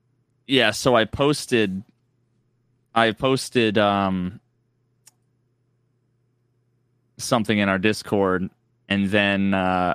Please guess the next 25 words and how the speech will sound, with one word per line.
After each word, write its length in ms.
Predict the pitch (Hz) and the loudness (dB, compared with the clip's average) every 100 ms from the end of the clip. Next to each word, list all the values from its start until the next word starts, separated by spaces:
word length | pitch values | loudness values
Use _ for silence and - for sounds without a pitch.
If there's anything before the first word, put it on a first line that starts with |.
| - | -2
Uneventful 600 | 113 101 110 104 110 98 | -2 0 -2 -2 -2 -2
responded 500 | 98 - 104 101 98 | -4 -2 -2 -2 -4
with, 120 | 98 | -2
"Just 180 | 170 - | -4 -4
in 60 | |
case 220 | 180 165 | -4 -4
Tarkov's 400 | - 151 143 131 - | -2 -2 0 -2 -2
frustrating 580 | 139 143 - 135 127 | -4 -2 -2 -2 0
you 220 | 123 123 120 | -2 0 0
or 160 | 117 | 0
you're 140 | 117 104 | 0 -4
struggling, 540 | - 117 110 95 95 | -2 0 0 -2 -4
just 180 | 117 - | -4 -4
remember 280 | 127 117 107 | -2 0 0
you're 120 | 95 | -2
probably 400 | - 113 113 113 | 0 -2 0 -2
not 200 | 104 101 | -2 -2
having 280 | 107 101 95 | -2 -2 -4
as 80 | |
bad 220 | 90 98 95 | -2 -2 -2
a 40 | |
time 220 | 101 92 | -2 -4
as 80 | 90 | -4
this 160 | 95 - | -8 -4
guy." 200 | 82 | -4